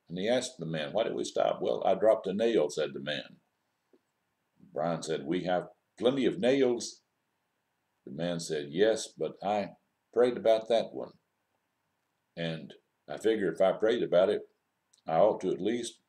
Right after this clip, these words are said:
look for it." And Brian said,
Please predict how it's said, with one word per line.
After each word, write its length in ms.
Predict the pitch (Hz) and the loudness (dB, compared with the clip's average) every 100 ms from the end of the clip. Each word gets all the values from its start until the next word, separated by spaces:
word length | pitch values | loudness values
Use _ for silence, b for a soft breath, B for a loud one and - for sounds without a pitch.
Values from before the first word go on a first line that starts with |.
| _ 104 | _ 0
look 260 | 131 - | 0 2
for 260 | 104 90 65 | 4 6 4
it." 140 | - _ _ _ _ _ _ _ _ _ _ _ _ _ _ _ _ | -4 _ _ _ _ _ _ _ _ _ _ _ _ _ _ _ _
And 160 | - - | -12 0
Brian 320 | 82 87 80 | 2 2 -2
said, 420 | - 80 - | -2 -2 -4